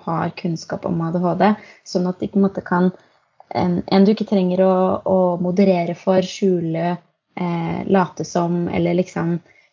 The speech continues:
tildekke for, men som du kan snakke ærlig med, og som kan, eh, snakke om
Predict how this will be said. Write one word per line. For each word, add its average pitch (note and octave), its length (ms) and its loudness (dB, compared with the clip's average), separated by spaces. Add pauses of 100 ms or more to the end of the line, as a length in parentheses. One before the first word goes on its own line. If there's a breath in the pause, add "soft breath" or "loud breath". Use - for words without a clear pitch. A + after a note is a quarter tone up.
(120)
tildekke F3 560 0
for, A3+ 240 2
men G3+ 180 4
som F#3+ 160 -6
du F3+ 60 -4
kan G3 160 -6
snakke - 320 -10
ærlig E3 320 -4
med, F3+ 320 0
og F3+ 80 -2
som F3 220 -4
kan, F3 340 -4 (500 soft breath)
eh, F3+ 280 0
snakke - 500 -2
om F3 260 0